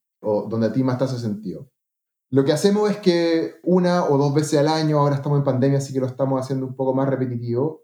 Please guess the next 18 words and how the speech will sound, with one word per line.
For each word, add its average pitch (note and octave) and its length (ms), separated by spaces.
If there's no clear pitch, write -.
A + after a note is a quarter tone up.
y A#2+ 80
de B2+ 80
hecho C3 160
in-, A#2+ 180
in-, B2+ 180
incorporamos B2+ 600
una C#3+ 100
cuarta D3 300
vertical C#3 400
ahora C3 260
en B2+ 60
la B2 100
pandemia B2 340
que B2 60
se A#2+ 60
llama C3 180
pan-, C3 300
pandemia, A2 520